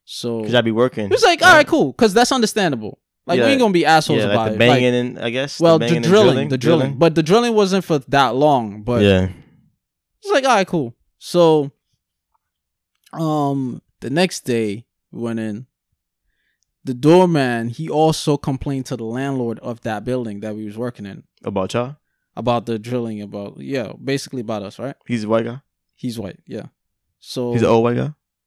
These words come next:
Speaker 1: Nah, he's, like, in his forties.
Speaker 2: Uh.
Speaker 1: So the landlord was like, "Whatever, all right." He was like, "All right, cool."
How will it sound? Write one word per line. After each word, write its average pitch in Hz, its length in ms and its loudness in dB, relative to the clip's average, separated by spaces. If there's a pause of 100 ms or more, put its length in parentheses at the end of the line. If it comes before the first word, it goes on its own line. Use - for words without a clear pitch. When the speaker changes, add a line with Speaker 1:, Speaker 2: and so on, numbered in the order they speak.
(120)
Speaker 1:
Nah, 123 220 -10
he's, 156 200 -8
like, 147 140 -6
in 127 120 -8
his 117 140 -10
forties. 110 540 -12 (200)
Speaker 2:
Uh. - 300 -20
Speaker 1:
So 123 580 -6 (1500)
the 123 120 -8
landlord 139 400 -2
was 123 120 -6
like, 117 240 -6 (140)
"Whatever, 120 540 -10
all 117 180 -8
right." 107 200 -12 (160)
He 175 240 0
was 208 100 0
like, 175 120 6
"All 160 120 4
right, 131 100 2
cool." 117 280 -6